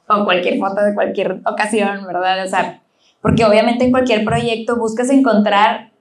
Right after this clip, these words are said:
esos lugares o esa ventana que te enmarca la montaña o, o cualquier característica particular que tenga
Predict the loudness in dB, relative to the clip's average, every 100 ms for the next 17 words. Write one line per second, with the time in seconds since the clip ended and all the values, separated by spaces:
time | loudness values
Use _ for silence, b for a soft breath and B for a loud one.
0 | _ -4 0 0 2 4 2 2 -2 -4
1 | -2 -2 0 0 2 2 2 0 -2 -6
2 | -4 -4 -2 -2 0 0 -2 -2 -2 -2
3 | -4 -8 -8 -6 -6 -10 _ _ _ -4
4 | 0 2 4 6 6 4 2 2 2 0
5 | 0 -2 0 0 0 0 -2 0 -2 -2
6 | -2 0 0 0 0 0 0 2 4 4
7 | 2 -2